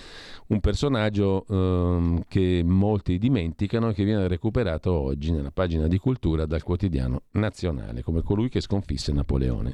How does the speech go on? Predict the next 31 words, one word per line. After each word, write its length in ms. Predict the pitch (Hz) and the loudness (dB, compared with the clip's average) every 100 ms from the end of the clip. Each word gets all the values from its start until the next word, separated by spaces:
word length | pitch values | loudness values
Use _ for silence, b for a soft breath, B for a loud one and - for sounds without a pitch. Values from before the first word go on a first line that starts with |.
| - | -8
Sul, 500 | - - 113 104 101 | -10 -2 0 2 2
eh, 400 | 95 87 85 82 - - - | 2 2 0 -2 -6 -12 -10
fatto, 420 | - 95 73 - | -4 -4 -4 -6
invece, 420 | 76 76 71 69 | -4 -2 -4 -2
una 160 | 98 69 | -4 -4
cosa 320 | 80 71 69 - B B | -6 -4 -4 -6 B B
curiosa 500 | - 98 92 82 76 | 0 2 2 0 0
che 140 | 92 90 | -2 -2
ci 100 | 73 | -2
porta 280 | 87 85 80 | -4 -2 -2
però 200 | 82 85 | 0 0
in 80 | |
un 80 | 73 | -2
posto 280 | 71 95 80 | -2 -2 0
molto 260 | 80 80 113 | -2 0 0
bello, 320 | 92 98 85 | 0 2 0
Acqui 240 | 82 101 | 2 0
Terme, 480 | - 82 76 98 120 | 0 -2 0 -2 -2
Alessandria. 800 | - 76 76 104 90 98 120 131 B B B B B B B B B B B B - | -6 -4 -2 0 2 2 2 -2 B B B B B B B B B B B B -4
Facciata 360 | 117 151 147 | 0 0 2
Liberty 580 | 123 135 135 135 - 127 | 2 2 0 -2 0 0
che 120 | - | 0
si 140 | 98 92 | 0 -2
specchia 460 | - 107 104 107 | 0 -2 0 0
nella 240 | 90 87 85 | 2 2 0
Piazza 360 | - 95 - | 0 -2 0
Italia, 560 | 92 92 95 80 98 113 | -2 2 0 2 2 2
è 120 | 107 | 2
il 180 | 104 101 | 2 2
Grand 300 | 101 127 135 | 0 2 2
Hotel 440 | 113 - 135 135 | 2 2 0 0